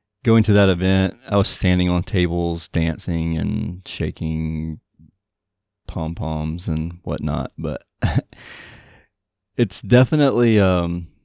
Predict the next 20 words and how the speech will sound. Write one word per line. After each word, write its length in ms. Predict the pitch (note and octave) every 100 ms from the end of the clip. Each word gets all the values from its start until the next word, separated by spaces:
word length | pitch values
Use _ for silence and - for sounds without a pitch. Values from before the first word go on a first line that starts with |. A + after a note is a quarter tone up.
| _ _ _
a 80 | -
very 320 | F2 A#2 B2+ -
energized 680 | G2+ A2 B2 B2 C3 B2
experience. 760 | A#2 A#2+ - B2+ B2+ C3+ - - -
And 140 | - G2+
Mike's 380 | A2 D#3+ C3 -
actually 380 | G#2 G2+ G#2 F#2+
a, 180 | F2 E2+
an 200 | F#2+ F2+
extreme 340 | F2+ F2+ F#2+ F#2
introvert 400 | F2+ F2+ F2+ E2
too. 240 | G#2+ G#2+
If 140 | F2 G2+
you've 100 | F#2
ever 180 | G2+
seen 200 | G2 G#2
him 80 | G2
on 100 | F#2
social 340 | F2+ F#2+ F2 F#2+
media, 680 | F#2 F#2 F#2 F#2 F2+ F2+